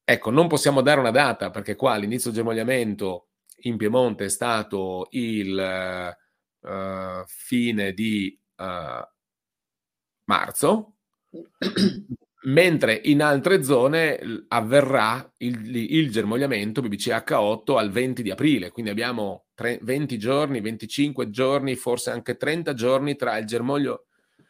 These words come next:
tra il vitigno che ha germogliato per primo e il vitigno che germoglierà per ultimo.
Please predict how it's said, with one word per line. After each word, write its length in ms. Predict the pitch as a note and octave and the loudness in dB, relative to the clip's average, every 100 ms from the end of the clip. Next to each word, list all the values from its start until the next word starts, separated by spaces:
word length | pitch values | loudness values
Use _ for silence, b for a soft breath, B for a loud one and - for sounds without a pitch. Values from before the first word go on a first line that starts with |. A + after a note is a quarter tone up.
| _ _ | _ _
tra 220 | B2 - | -2 0
il 120 | D3 | 0
vitigno 440 | C3+ C#3 E3+ A#2 F#2+ | 0 0 0 -2 -4
che 120 | A#2 | -6
ha 180 | G#2+ - | -6 -8
germogliato 480 | A2 A#2 B2 D3 A#2 | -6 -4 -2 -2 -2
per 140 | C3+ | -4
primo 420 | C#3 F#2+ G2 A#2+ _ | -4 -6 -6 -10 _
e 120 | B2+ | -6
il 80 | C3 | -2
vitigno 360 | C3+ C#3+ A#2 B2 | 2 2 2 -2
che 100 | A#2 | -2
germoglierà 480 | A2 G#2+ G#2+ A2 | -2 -2 -2 -2
per 140 | A2+ A2 | -2 0
ultimo. 540 | A#2+ A2 G2+ F2 E2+ | 2 2 -2 -10 -12